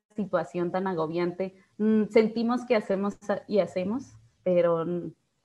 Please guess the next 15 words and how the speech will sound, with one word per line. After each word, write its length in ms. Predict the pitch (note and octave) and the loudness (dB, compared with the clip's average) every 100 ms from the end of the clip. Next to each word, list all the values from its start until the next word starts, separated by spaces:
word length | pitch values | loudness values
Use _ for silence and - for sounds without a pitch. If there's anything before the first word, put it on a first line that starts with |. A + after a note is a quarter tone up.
| _ | _
sentimos 480 | F3+ E3 F3+ F3 F3+ | -2 -2 -4 -4 -2
que 80 | G3 | -2
no 100 | E3 | 0
avanzamos, 680 | E3 F3 E3+ E3 D3+ - E3+ | 0 -2 -4 -4 -6 -8 -10
¿no? 200 | F#3+ D4 _ _ _ _ _ | -8 -10 _ _ _ _ _
Entonces, 680 | A3 A3 A#3+ A#3 C4 B3+ - _ _ _ - | -4 2 0 4 2 2 -8 _ _ _ 4
tenemos 440 | B3 B3+ C4 C#4 | 4 6 4 2
que 600 | C#4+ C#4+ C#4+ C4+ C4+ C4 - _ _ | 4 4 4 0 -2 -6 -14 _ _
parar 380 | C4 A#3+ A#3+ C#4+ | 4 6 4 4
también 240 | C4+ C4 | 2 4
un 100 | C4 | 4
momento 420 | C4 B3+ B3 B3 | 4 4 4 4
y 60 | C4+ | 4
ver 160 | B3 A3+ | 4 2
en, 200 | A#3 | -2